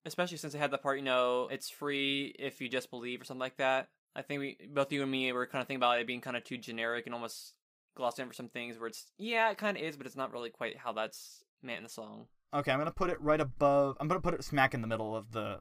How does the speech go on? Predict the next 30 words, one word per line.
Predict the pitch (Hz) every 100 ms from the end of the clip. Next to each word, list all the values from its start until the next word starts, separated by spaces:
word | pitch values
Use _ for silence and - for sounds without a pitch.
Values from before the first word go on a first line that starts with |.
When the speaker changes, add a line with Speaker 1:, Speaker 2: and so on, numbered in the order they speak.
| -
Speaker 2:
the, | 117 110 _ _ _ _ 131
the, | 123 110
the | 120
songs. | - 98 92 131 - _ _ -
I |
remember | 175 226 247 240 196 - _ _ 170
not | 170 175
liking | 165 160
that | 147 143
little | 143
part | 143 156
of |
it, | 165
but | 143 - 143
thinking | 151 147 151
of | 139
it, | 135 131 _ _ 156
yeah, | 131 110
it's, | 117 135 - - _
it, | 156 147 151 -
it's, | 160 143 160
um, | 139 127 113 -
I | 139
think | 175 156 - _ _ _ _ _ _ _ -
Tim, | 180 156 139 - _ _ _ _ _ -
Tim | 165
Hossman, | 131 113 113
right, | 120 127 -
does | 131 127
the, | 127 135